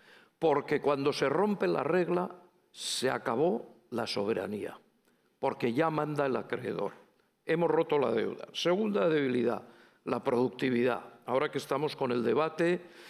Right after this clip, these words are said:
por supuesto que esto camina al tres por cuatro, ¿no? Yo no sé si trabajaremos tres días, eh, tres días a la semana, cuatro horas o cuatro horas, pero ojo, todo de golpe, no, ¿eh?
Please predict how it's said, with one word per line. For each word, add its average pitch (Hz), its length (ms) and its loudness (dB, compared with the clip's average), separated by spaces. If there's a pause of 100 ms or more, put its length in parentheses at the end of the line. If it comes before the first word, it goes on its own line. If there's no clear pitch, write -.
(220)
por - 140 -2
supuesto 160 500 0
que - 80 -6
esto 131 180 -2
camina 135 380 0
al 120 140 0
tres 123 240 -2
por - 200 -4
cuatro, 110 400 0
¿no? 156 140 -2
Yo 131 140 -2
no 156 100 -2
sé 147 100 0
si 143 80 0
trabajaremos 127 680 -2
tres 120 220 -2
días, 127 340 -2 (500)
eh, 120 440 0
tres 131 200 -2
días 135 220 0
a 147 40 0
la 131 60 -2
semana, 135 400 -2
cuatro 139 320 0
horas 139 220 0
o 120 80 -2
cuatro 139 300 0
horas, 110 220 -2
pero 95 200 -6
ojo, - 400 -4 (540)
todo 123 280 2
de 123 60 4
golpe, 143 420 2
no, 139 240 -2 (640)
¿eh? 123 240 -4